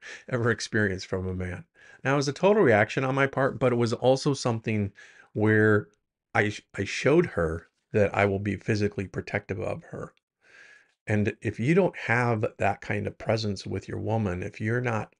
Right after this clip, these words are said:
providing the physical presence, she's not gonna respect you.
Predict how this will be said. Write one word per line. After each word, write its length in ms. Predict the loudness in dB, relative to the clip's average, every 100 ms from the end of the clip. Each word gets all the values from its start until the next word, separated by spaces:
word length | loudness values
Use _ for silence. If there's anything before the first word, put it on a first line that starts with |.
| _
providing 720 | -6 -4 -4 -2 -2 -2 -4 -6
the 100 | -10
physical 540 | -6 -6 -4 -6 -8
presence, 680 | -8 -4 -4 -2 -4 -4 -12 _ _ _ _ _ _ _ _ _ _ _
she's 280 | -12 -8 -6
not 160 | -8 -8
gonna 140 | -8
respect 460 | -8 -6 -4 -4 -8
you. 180 | -10